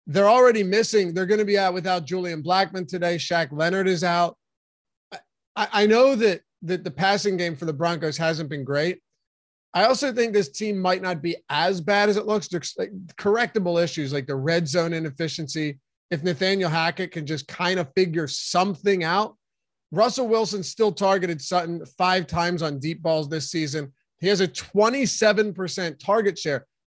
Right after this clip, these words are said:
That's more than ten percent higher than the next closest player. It was him at twenty-seven. Then it was Javonte Williams at sixteen point seven. He's gone. And then Jeudy at sixteen percent. Outside of that,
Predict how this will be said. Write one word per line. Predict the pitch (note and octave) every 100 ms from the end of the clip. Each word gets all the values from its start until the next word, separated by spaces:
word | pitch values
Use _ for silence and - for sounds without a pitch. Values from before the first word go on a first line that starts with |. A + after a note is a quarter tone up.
| -
That's | C#3 A#3 D#4+ A3
more | A3 D4
than | C#4 G3
ten | - A3+ A#3+
percent | A#3 - G#3+
higher | F3+ G#3 G#3
than | F3+
the | E3+
next | F3+ F#3 -
closest | F#3 E3 D3
player. | F3+ A#3 F3
It | F#3+
was | F3 -
him | G#3 C#4
at | A#3+
twenty-seven. | - B3 G#3 - A#3 F3 D#3+ - _ _
Then | F#3 C4
it |
was | D4 E3
Javonte | G#3+ F#3 A#3 G3+ F#3+
Williams | F#3+ C4 A3 D#3+
at | E3
sixteen | - G3 - G#3 E3
point | E3+ C#3
seven. | D3+ C#3+ D#3+ - _
He's | - A#3+ B3
gone. | D#3 D3 B2 D#3 - _ _ -
And | F#3+
then | G3
Jeudy | C#3+ A#3+ C#4+ A3
at | -
sixteen | A#3+ - G#3+ G#3
percent. | F3+ F#3 A3 D3+ - _ _ _
Outside | G#3 C4 D4 C#4+ B3
of | F#3+
that, | B3+ B3+